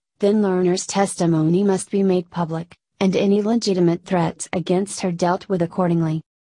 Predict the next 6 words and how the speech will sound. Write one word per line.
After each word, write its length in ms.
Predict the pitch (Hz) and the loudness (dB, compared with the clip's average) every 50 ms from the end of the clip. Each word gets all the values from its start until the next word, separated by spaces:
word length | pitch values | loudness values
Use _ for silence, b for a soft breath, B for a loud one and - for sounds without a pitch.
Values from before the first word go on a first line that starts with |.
| _ _ _ _ _ _ _ _ | _ _ _ _ _ _ _ _
Please 500 | - - 262 269 240 185 170 175 - - - | -6 0 2 2 4 4 2 0 -2 -6 -8
share 260 | - - 196 185 180 | -4 -2 0 0 2
this 180 | 175 190 185 185 | 0 0 -4 -4
story 440 | - - - 202 190 196 202 202 202 | -6 -6 -2 0 0 2 2 2 2
on 160 | 202 202 190 | 2 0 -2
Facebook 580 | - - 175 175 175 - - - 170 165 170 | -2 0 0 0 0 -2 -2 -2 -2 -2 -2